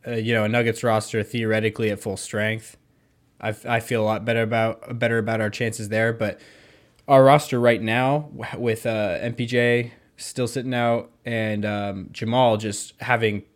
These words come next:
probably the roughest stretch of his season so far, these last couple games. Hopefully that turns around. But,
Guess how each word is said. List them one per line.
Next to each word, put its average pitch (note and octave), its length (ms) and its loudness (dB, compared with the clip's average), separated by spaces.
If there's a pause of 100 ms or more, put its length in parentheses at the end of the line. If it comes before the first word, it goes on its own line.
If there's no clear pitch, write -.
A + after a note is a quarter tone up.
probably E3 300 4
the A2 120 0
roughest G#2+ 480 -2
stretch G2+ 440 -6
of A2 80 -8
his G#2+ 260 -2
season G#2+ 400 -6
so G2+ 180 -6
far, G2 320 -4
these G2+ 200 -8
last G2+ 220 -4
couple G#2+ 200 -10
games. G2+ 460 -6 (420)
Hopefully A#2+ 300 0
that G#2+ 180 0
turns G#2+ 240 -4
around. G#2 400 -2
But, A2+ 260 0